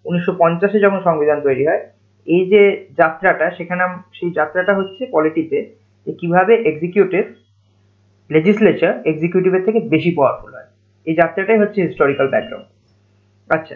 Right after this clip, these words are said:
এরপর আর একটা জিনিস কি তৈরি হয়? judiciary, Supreme Court of ক্যালকাটা। Supreme Court, প্রথম সুপ্রিম কোর্টের Chief Justice, সুপ্রিম কোর্ট যখন তৈরি হয়,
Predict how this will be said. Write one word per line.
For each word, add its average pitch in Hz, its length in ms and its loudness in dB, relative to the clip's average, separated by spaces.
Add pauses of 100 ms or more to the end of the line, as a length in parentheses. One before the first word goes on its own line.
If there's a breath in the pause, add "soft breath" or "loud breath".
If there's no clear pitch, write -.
এরপর 165 300 0
আর 202 100 2
একটা 202 180 -2
জিনিস 208 300 -4
কি 214 80 -6
তৈরি 202 260 0
হয়? 233 180 -4 (580)
judiciary, - 640 0 (220)
Supreme 202 340 0
Court 185 240 0
of 196 60 2
ক্যালকাটা। 127 540 -4 (2000)
Supreme 180 380 -2
Court, 226 340 0 (580)
প্রথম 202 540 2 (800)
সুপ্রিম 190 360 0
কোর্টের 190 460 0
Chief 175 240 -6
Justice, 175 440 0
সুপ্রিম 165 280 -10
কোর্ট 170 220 -4
যখন 160 200 -2
তৈরি 147 300 0
হয়, 147 180 2